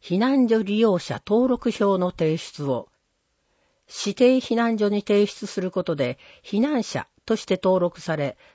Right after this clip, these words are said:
物資の支援を受けることができます。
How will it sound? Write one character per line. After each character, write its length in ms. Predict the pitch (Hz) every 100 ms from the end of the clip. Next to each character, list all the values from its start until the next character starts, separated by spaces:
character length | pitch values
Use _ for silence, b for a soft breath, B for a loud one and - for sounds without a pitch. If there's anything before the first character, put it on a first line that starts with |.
| -
物 220 | 156 277
資 220 | - -
の 100 | 156
支 240 | 139 - 277
援 280 | 247 175 139
を 160 | 131
受 100 | 156
け 100 | 170
る 120 | 165 139
こ 100 | 135
と 100 | 127
が 100 | 113
で 120 | 113
き 120 | 123
ま 140 | 117
す。 200 | 113 -